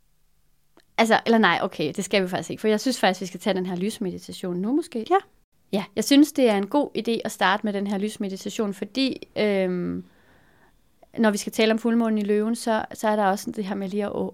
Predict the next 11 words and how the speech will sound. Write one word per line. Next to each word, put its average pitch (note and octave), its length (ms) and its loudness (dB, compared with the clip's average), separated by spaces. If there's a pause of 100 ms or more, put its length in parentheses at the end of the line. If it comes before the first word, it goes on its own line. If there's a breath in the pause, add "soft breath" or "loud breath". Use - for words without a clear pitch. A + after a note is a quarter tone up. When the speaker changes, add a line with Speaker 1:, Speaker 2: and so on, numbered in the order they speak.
Speaker 1:
at - 160 -6
åbne F3+ 280 -4
hjertet, F3 460 -8
ikke? G#3 160 -10
Det - 80 -12
handler G#3+ 320 4
Speaker 2:
Mm. F3+ 60 -8
Speaker 1:
virkelig G3 280 -12
om G3 60 -10
hjertet. G3+ 440 -6 (720 soft breath)
Øhm, F#3 680 -4